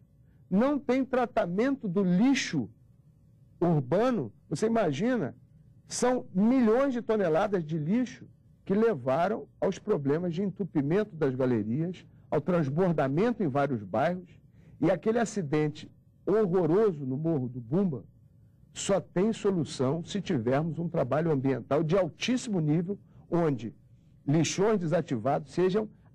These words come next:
absolutamente lacrados pra uso qualquer que seja. Ou seja, aquilo é uma área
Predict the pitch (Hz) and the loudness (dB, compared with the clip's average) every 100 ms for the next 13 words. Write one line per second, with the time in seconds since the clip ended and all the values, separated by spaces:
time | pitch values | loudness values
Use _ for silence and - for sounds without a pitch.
0 | - 240 285 - 233 214 - 185 202 - | -2 -2 -2 -6 -6 -4 -2 0 -2 0
1 | 214 208 - 156 175 196 143 127 - 165 | 0 0 -2 -2 0 0 -4 -10 -4 0
2 | 151 139 185 226 147 - - - 247 240 | 2 2 2 0 -2 -6 -8 0 2 2
3 | - 214 269 254 190 - 143 147 117 - | 0 0 0 0 -8 -4 -4 -4 -8 -18
4 | - - 160 151 135 - 233 247 196 120 | -20 -8 0 0 0 -4 -2 2 2 2
5 | 131 220 202 107 | 2 0 0 -2